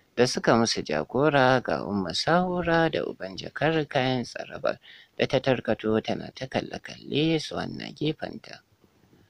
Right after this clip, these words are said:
Da mugun sauri ta karaso cikin falon fuskar ta ɗauke da fara'a suka rungume juna da addanta Swan da ke murnar ganinta a haka cikin ƙoshin lafiya da farin ciki.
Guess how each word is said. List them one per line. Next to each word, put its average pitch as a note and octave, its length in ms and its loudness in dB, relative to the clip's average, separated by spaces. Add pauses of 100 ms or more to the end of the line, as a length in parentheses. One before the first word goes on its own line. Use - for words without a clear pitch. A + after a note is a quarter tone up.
(540)
Da D#3 140 8
mugun C#4+ 300 10
sauri G#3+ 360 6
ta G#3 120 4
karaso G3+ 460 8
cikin G3+ 280 4
falon G3 340 8
fuskar D#3+ 340 2
ta B2+ 120 2
ɗauke F#2+ 300 -2
da F#2 120 2
fara'a F2 400 0
suka - 280 -10
rungume F#2+ 500 -2
juna E2+ 360 -4
da - 140 -6
addanta G#2+ 500 -4
Swan - 380 -10 (640)
da A#2+ 140 6
ke A2+ 340 4
murnar B2+ 600 4
ganinta G2+ 600 0 (320)
a G#2 100 2 (100)
haka A2 420 4
cikin G#2+ 360 0
ƙoshin B2+ 640 -2
lafiya F#2+ 680 0
da - 100 -8
farin B2+ 420 0
ciki. - 400 -8